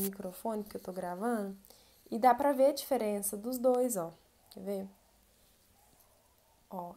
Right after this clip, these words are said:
eu acho esse maior que esse aqui, que é o original. Então, dá sim diferença e acaba doendo um pouco no ouvido.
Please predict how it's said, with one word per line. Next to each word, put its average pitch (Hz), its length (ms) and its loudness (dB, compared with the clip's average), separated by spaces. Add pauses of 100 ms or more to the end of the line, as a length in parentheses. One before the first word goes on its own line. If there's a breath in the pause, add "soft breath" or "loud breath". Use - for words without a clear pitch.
(140)
eu 226 160 4
acho 220 300 2
esse 233 400 0
maior 262 400 -2
que - 160 -8
esse 208 220 -2
aqui, 202 200 -16
que - 100 -14
é 202 60 -2
o 190 80 -2
original. 190 560 -6 (560 loud breath)
Então, 240 340 2
dá 240 240 4
sim 269 220 -2
diferença 240 540 -4
e - 20 0
acaba 226 300 -2
doendo 240 420 -2
um 285 60 -6
pouco 240 320 -8
no 240 80 0
ouvido. 240 520 -4